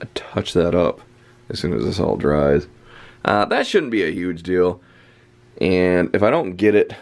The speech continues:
touched up completely, I've got a bunch of fake blood that's supposed to go on this guy anyway. It's like a real dark, glossy, very realistic looking blood.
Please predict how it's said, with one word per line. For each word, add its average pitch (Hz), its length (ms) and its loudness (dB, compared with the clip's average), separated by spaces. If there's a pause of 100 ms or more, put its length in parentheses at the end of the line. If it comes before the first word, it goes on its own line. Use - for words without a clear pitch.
(140)
touched - 320 -4
up 95 220 2
completely, 156 640 0 (960)
I've 87 200 -2
got 95 400 0
a - 60 -2
bunch 95 180 -4
of - 100 -6
fake - 240 0
blood 82 420 0 (380)
that's - 180 -6
supposed - 280 -2
to 82 60 -4
go 78 160 2
on 80 160 0
this 90 100 -6
guy 64 260 -2
anyway. 92 360 0
It's 104 140 -6
like 78 100 -2
a 67 60 2
real 71 240 4
dark, - 500 -2
glossy, - 640 -2 (1000)
very 127 380 0
realistic 82 580 -2
looking - 320 -8
blood. - 380 -4